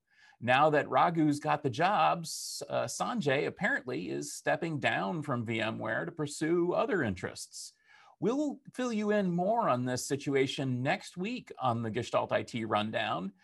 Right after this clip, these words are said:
but we thought that it would be important to break in and share this news with you today. Now, back to our program. Tom, let's turn our attention now to a couple of more interesting, uh, stories and discuss them in a little more detail.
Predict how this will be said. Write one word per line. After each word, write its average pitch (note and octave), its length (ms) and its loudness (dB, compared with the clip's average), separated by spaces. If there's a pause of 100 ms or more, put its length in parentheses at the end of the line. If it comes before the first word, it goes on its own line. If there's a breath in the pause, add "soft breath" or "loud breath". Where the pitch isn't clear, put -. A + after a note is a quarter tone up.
(240 soft breath)
but A3 160 6
we A3 140 -4
thought C4 320 -2
that G3+ 80 4
it G3 80 4
would F3 120 0
be F3+ 120 -2
important F3 420 0
to C#3 60 4
break D3 320 4
in F#3 260 -2
and D3 200 -6
share D3 320 2
this C#3 220 -2
news B2 240 -2
with A2 240 -2
you G#2 180 0
today. A2+ 680 2 (500 soft breath)
Now, A#3 460 0 (120)
back C3+ 260 4
to C#3+ 140 0
our C3+ 120 4
program. C#3+ 580 0
Tom, A#3+ 260 -2
let's C#4 240 -4
turn B3 200 -2
our E3+ 140 2
attention C#3 460 -2
now A2+ 320 -2
to C#3+ 140 -4
a B2 40 -4
couple D#3+ 320 -2
of B2 120 -4
more B2+ 360 0
interesting, B2 720 -4
uh, A2 220 -4
stories C3 500 -4
and C3 120 -4
discuss F#3+ 400 -2
them A#2 200 -6
in A#2 80 -6
a A#2+ 40 -6
little A2+ 160 -2
more G#2+ 200 -2
detail. G#2 580 -8